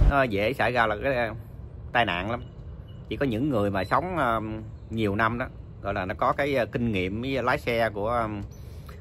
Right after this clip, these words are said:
tuyết rơi đó, thì là nó đỡ hơn.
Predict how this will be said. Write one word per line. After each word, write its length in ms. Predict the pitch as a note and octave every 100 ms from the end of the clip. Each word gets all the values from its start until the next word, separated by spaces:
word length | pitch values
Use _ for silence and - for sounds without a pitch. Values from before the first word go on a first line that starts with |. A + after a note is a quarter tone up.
| -
tuyết 160 | D#3+ E3
rơi 240 | B2+ A#2+
đó, 80 | B2 - - - - - - - - - - - F#2+
thì 220 | F#2 F#2+
là 180 | F#2 F#2
nó 100 | A2+
đỡ 240 | - C3
hơn. 220 | B2+ A2